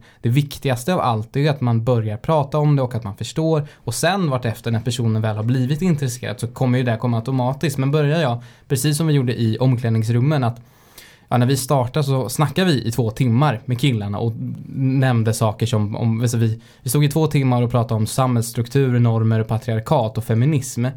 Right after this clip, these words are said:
Då hängde inte killarna med. Men idag när vi står och pratar om påhittade regler, schyssta attityder, att vara en snäll kompis, det fattar de. Och jag tror att på samma sätt som vi anpassar vårat språk med, med killarna i omklädningsrummen, så måste man anpassa sitt språk,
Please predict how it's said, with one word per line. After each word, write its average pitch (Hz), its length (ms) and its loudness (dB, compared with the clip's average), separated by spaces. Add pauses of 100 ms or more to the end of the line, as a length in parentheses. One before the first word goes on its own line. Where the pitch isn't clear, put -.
(560)
Då 143 160 2
hängde 143 240 2
inte 123 140 -2
killarna 120 360 0
med. 127 200 2
Men 117 120 2
idag 139 340 2
när 147 60 4
vi 131 80 0
står 123 200 -2
och 117 80 -4
pratar 117 300 0
om 110 140 2 (300)
påhittade 120 680 2
regler, 120 440 2
schyssta 123 400 -2
attityder, 120 580 0
att 120 160 0
vara 113 140 0
en 113 80 2
snäll 110 240 0
kompis, 117 540 -2
det 147 100 0
fattar 156 300 0
de. 117 200 -6 (320)
Och - 200 -4
jag 123 80 0
tror 147 100 0
att 131 100 -4
på 143 60 -2
samma 147 360 2
sätt 131 160 0
som 117 140 0
vi 117 100 2
anpassar 110 440 -2
vårat 117 340 0
språk - 280 -6
med, 104 200 -4
med 120 120 -2
killarna 113 340 0
i - 20 0
omklädningsrummen, 117 720 -2
så 131 80 -4
måste 120 240 -2
man 113 160 -2 (560)
anpassa 120 500 0
sitt 117 220 -4
språk, 101 520 -2